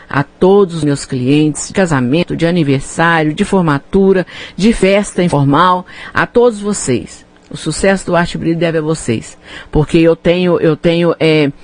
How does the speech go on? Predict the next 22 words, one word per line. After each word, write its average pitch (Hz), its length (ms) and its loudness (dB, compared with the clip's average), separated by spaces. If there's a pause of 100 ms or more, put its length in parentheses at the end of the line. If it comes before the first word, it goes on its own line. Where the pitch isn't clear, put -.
(340)
pessoas 190 520 2
que, 185 200 0
que, 156 380 2 (340)
é, 151 220 2
postaram 180 640 0
nas 151 200 -2
redes 165 240 2
sociais 151 480 0
e 156 100 2
manda 175 360 2
pra 147 180 -2
mim. 160 240 2 (600)
Quem 214 240 2
entrar 185 280 2
lá 175 80 0
no 175 100 -2
meu, 165 180 2
no 165 120 4
meu 156 200 2
WhatsApp 151 500 0
vai 151 240 2
ver, 160 300 4